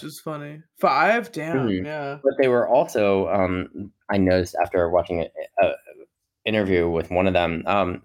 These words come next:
Speaker 2: they were in this movie called Another Cinderella Story.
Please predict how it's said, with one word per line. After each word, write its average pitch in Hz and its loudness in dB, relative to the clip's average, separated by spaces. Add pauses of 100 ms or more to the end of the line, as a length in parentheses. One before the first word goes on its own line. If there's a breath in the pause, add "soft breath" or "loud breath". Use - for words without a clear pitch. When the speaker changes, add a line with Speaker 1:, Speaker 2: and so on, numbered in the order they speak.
Speaker 2:
they 104 2
were 104 2
in 90 0 (380)
this 107 -4 (100)
movie 101 2
called 95 0
Another 90 2
Cinderella 98 0
Story. 120 0